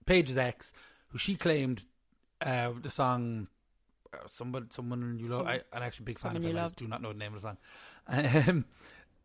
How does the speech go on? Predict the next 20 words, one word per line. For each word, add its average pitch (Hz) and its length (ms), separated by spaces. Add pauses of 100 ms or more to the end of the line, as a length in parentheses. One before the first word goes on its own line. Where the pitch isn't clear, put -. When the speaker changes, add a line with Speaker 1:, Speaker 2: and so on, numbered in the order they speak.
(160)
Speaker 1:
claimed 170 300
that 143 140
song 139 180
was 127 100
written 143 220
about 131 320
her. 143 240 (220)
He 180 260 (140)
<laughs> - 140
got 156 200
up 165 160
after 151 240
winning 139 240
Song 151 260
of 139 80
the 135 60
Year 143 240
for 170 160
it 180 100 (180)
Speaker 2:
Yeah. 180 260